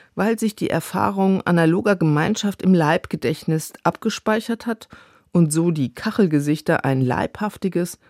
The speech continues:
vertrautes, gemeinschaftliches Gefühl erzeugen konnten. Auch wenn jede und jeder nur zu Hause am Küchentisch mit einem Stück Brot und einem Glas Wein saß. Zurück zu meiner Enkelin.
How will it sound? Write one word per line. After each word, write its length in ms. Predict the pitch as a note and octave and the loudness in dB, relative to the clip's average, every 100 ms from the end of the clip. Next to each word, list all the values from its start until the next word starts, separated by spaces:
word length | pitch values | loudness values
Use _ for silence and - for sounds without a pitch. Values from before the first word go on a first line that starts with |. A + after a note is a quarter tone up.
| _ | _
vertrautes, 840 | - D3 - G#2 C#3 F#3+ G3 F#3 - | -6 -6 -2 0 0 0 -4 -4 0
gemeinschaftliches 1080 | C#3+ B2+ A2+ F3 - E3 - D3 E3+ - | 2 2 0 -2 -2 -6 -6 -6 -6 -6
Gefühl 400 | G3 - - F3 | -8 -8 -6 -6
erzeugen 500 | - D3 - A#2 - | -4 -8 -4 -4 -4
konnten. 460 | A#2+ A#2+ - - - _ _ _ _ - | -6 -6 -8 -8 -12 _ _ _ _ 0
Auch 280 | E3+ A#3 - - - | 0 0 -6 -20 -2
wenn 180 | D3 C#3+ | 2 4
jede 240 | E3 F#3 | 4 4
und 140 | E3 D3 | 4 4
jeder 220 | D#3 D#3+ | 4 4
nur 180 | D3+ D3+ | 2 2
zu 180 | C#3+ B2 | 0 2
Hause 260 | C#3 D#3+ | 2 2
am 120 | C#3+ C#3+ | 0 -2
Küchentisch 560 | F3 - E3 D#3+ - | -4 -2 -2 -2 -2
mit 140 | C#3+ - | -2 0
einem 160 | C3 | -2
Stück 280 | C3 C3 - | -2 -8 -10
Brot 460 | A2+ B2+ C3+ D3 - | -8 -2 -2 -4 -8
und 160 | D3 - | -8 -4
einem 240 | B2 C3+ | -2 0
Glas 340 | C3+ - D3+ G#2+ | -2 -6 -6 -4
Wein 240 | F2+ G#2 | -2 -2
saß. 400 | - - - - _ _ - - - - _ _ - | -4 -10 -14 -20 _ _ -20 -20 -20 -20 _ _ -6
Zurück 380 | - G#3 B3 - | 0 0 0 -4
zu 100 | - | 2
meiner 280 | F#3+ F3+ - | 4 4 2
Enkelin. 500 | C#3 C3 C3 - - | 0 -2 -4 -6 -8